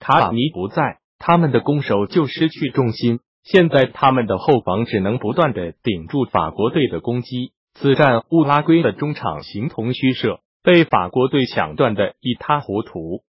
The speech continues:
只说对阵法国这一战，乌拉圭的优势防守稳固，缺点高空球不占优，不要给对手定位球的机会。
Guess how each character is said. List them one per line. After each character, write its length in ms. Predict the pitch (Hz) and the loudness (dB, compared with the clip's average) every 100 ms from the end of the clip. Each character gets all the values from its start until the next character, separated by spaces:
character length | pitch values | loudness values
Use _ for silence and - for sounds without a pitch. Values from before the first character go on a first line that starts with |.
| _ | _
只 160 | - 135 | 2 2
说 240 | 139 151 | 6 4
对 240 | 151 160 131 | 6 4 4
阵 200 | 127 120 | 0 0
法 220 | 107 90 | 0 0
国 200 | 92 107 | -2 2
这 180 | 151 120 | 4 2
一 140 | 98 | 2
战， 240 | 127 113 _ _ - | -2 -4 _ _ 0
乌 160 | 143 | 2
拉 180 | 139 135 | 4 2
圭 220 | 139 156 | 6 6
的 80 | 135 | 6
优 240 | 113 123 127 | 0 0 -2
势 240 | - 110 | 0 -2
防 280 | - 117 139 | 2 0 0
守 180 | - 85 | -2 -4
稳 180 | 80 | -6
固， 240 | 76 87 - _ _ | -6 -8 -8 _ _
缺 240 | - 185 | 4 6
点 300 | 175 87 73 _ _ - | 6 0 -6 _ _ 0
高 180 | 135 | 2
空 280 | 135 - 175 | 2 2 0
球 240 | 175 98 92 | 0 -4 0
不 140 | 120 | 0
占 200 | 120 113 | 2 0
优， 280 | 107 104 - _ _ | 0 -2 -6 _ _
不 140 | - | 0
要 160 | 131 127 | 2 2
给 180 | - 107 | 0 -2
对 200 | 147 117 | 0 0
手 160 | 120 95 87 | 0 -2 -2
定 180 | 139 117 | -4 -2
位 140 | 104 | -4
球 180 | 98 110 | -2 -2
的 120 | 127 | -2
机 180 | 120 131 | -2 -4
会。 240 | 123 110 | 0 -2